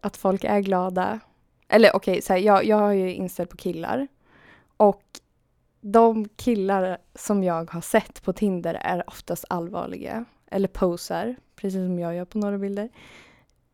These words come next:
Och det är oftast inget glatt eller så här inbjudande. Och då tycker jag att det blir väldigt tråkigt. Ehm, för att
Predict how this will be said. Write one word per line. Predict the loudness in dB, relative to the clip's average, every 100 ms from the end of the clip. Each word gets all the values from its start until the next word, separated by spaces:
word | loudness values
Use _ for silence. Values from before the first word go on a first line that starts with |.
| _ _
Och | 4
det | 6
är | 6 6 2
oftast | -2 -2 -2 0
inget | -2 -4
glatt | 0 0 0 -8 _ 0
eller | 0 0
så | 0
här | -2 -2
inbjudande. | -2 0 2 2 2 -2 -6 -8 -10 -14 _ _ _ _ _ _ _ _ _ _ _ _ _ _
Och | -2
då | 0 2
tycker | 2 2
jag | 2
att | 0 -10
det | -8
blir | -4 -4 -4 _ -4
väldigt | 2 2 0 -10
tråkigt. | -6 -4 -6 -8 -10 -10 -14 -20 -20 _ _ _ _ _ _ _ -10
Ehm, | -4 -2 -2 -6 -8 -12 -12 -14 -14 -14 -8
för | 0 2
att | 2 -4